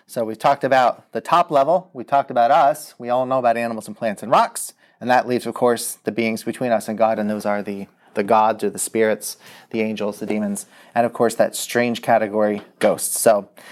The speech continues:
that'll be a very intriguing conversation next time.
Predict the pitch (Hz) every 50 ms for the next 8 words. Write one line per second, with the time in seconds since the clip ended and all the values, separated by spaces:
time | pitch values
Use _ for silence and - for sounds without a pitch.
0 | - - - - 113 117 107 117 113 110 107 - - 110 104 98 110 107 107 110
1 | - 104 95 - 104 104 104 104 - 104 101 98 - - 87 - - - - -
2 | - - - 107 - -